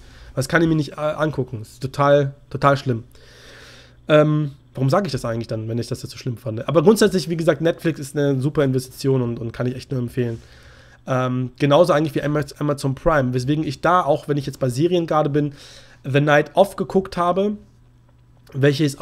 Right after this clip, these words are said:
welche ich auch unfassbar empfehlen kann. Eine achtteilige, äh, H-B-O-Serie mit einem unglaublich hohen Produktionsaufwand. Ähm, spielt in Manhattan. Ähm,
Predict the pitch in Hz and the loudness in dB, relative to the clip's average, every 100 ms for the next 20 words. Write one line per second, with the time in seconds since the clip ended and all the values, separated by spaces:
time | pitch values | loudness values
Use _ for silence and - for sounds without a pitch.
0 | - 151 139 135 143 147 - - 196 196 | -2 -2 -2 0 2 2 -2 0 0 0
1 | 175 151 143 139 175 180 180 180 151 147 | -2 -2 -2 0 0 0 -2 -2 -2 -2
2 | 170 170 - 165 160 156 156 156 - - | -4 -8 -6 -4 -2 0 2 0 -4 -20
3 | - - - 143 143 160 - 156 143 165 | -20 -20 -8 0 2 0 -4 -4 -2 -2
4 | 156 160 151 151 143 143 - 147 147 - | 0 0 0 0 0 -2 -4 -4 -4 0
5 | 269 294 196 185 202 190 190 - - - | 2 2 4 4 4 -2 -4 -4 -20 -20
6 | - - 208 220 220 226 - - - _ | -20 0 6 6 4 -2 -10 -20 -20 _
7 | - 175 160 - 202 202 135 131 139 127 | 2 2 2 4 4 4 -2 0 0 0
8 | 180 - - - _ - 151 151 151 139 | -2 -8 -20 -20 _ -8 -2 0 0 -4
9 | - 196 196 151 139 156 220 - 196 196 | -2 -2 0 -2 -2 0 -2 0 0 0
10 | 190 190 - _ - 151 151 156 156 156 | -4 -10 -20 _ -8 -4 -2 -2 -2 -2
11 | 151 147 143 | -2 -2 -4